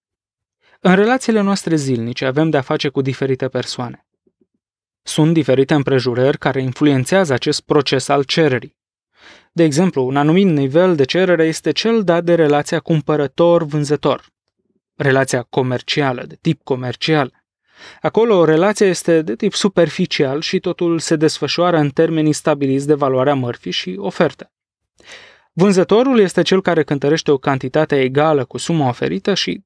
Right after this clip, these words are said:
totul se limitează la aceasta. Dar mai este și un alt nivel, nivelul colegialității. Regimul este dat aici de reciprocitate. Faci un serviciu așteptându-te să ți se facă la fel.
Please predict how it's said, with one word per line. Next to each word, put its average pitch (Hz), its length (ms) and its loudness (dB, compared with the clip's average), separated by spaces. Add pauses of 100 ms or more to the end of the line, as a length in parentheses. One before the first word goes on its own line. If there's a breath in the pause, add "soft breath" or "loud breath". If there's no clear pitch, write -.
totul 143 320 0
se 156 180 -2
limitează 123 500 -2
la 131 80 -4
aceasta. - 480 -6 (1040 loud breath)
Dar 143 180 0
mai 127 160 0
este 151 200 0
și - 160 -2
un 147 100 0
alt 180 200 2
nivel, 127 360 -8 (500)
nivelul 147 480 0
colegialității. 139 1000 0 (680 loud breath)
Regimul 208 500 4
este 208 200 2
dat 190 200 0
aici 180 260 0
de 160 200 4
reciprocitate. 147 1000 -2 (440)
Faci 143 220 -2
un 156 80 0
serviciu 135 500 -2
așteptându-te 165 720 0
să 160 160 0
ți 156 140 -4
se 151 140 0
facă 135 280 -4
la 151 120 0
fel. 151 300 -2